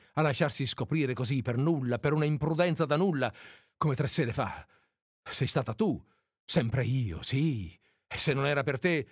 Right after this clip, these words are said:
sì!" fece ella alzandosi con un ghigno di scherno. "La paura!" Sferzato,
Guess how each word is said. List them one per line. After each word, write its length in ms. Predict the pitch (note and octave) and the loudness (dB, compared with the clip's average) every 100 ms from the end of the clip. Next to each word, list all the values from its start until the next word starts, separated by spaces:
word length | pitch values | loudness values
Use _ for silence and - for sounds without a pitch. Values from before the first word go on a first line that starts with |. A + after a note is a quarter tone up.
| - | -4
sì!" 680 | - C4+ C4+ F#3 A2+ F2 - _ _ _ _ _ _ _ _ | 0 2 2 2 -2 -4 -12 _ _ _ _ _ _ _ _
fece 300 | - B2 B2+ | -4 -2 0
ella 380 | A#2 C3 B2 A#2 | 0 0 -2 -2
alzandosi 680 | G#2+ G2+ C3+ B2 A#2+ A2+ A2+ | -4 -2 0 0 0 -2 -4
con 160 | A2 G#2+ | -2 0
un 120 | G#2+ | 0
ghigno 320 | A#2 B2+ A#2 | 0 0 0
di 100 | G2+ | -2
scherno. 680 | - - F2+ E2+ E2 D#2 D2+ _ _ - | -6 -6 -4 -4 -4 -6 -8 _ _ -6
"La 60 | A2+ | 0
paura!" 760 | A#2 D#3 F3+ B2 F#2+ D#2+ - _ _ _ _ _ _ _ _ _ - | 2 4 2 0 -4 -10 -16 _ _ _ _ _ _ _ _ _ -8
Sferzato, 800 | - G3 D3 A3 G#3 - - | -2 0 0 -2 -2 -4 -10